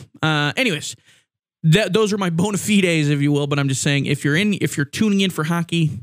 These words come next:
I apologize. I won't cover too much hockey just because I'm not as well versed in,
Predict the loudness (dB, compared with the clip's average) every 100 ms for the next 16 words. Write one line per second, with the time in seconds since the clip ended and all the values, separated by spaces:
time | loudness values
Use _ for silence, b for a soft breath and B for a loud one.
0 | -6 -4 -2 0 0 0 0 -2 -4 -6
1 | -2 0 -2 -2 -2 0 -2 -4 2 4
2 | 4 2 0 -2 -2 -2 -4 -6 -4 -2
3 | 2 2 2 0 -4 B B B B -4
4 | 0 0 0 0 0 -2 -4 -4 0 2
5 | 2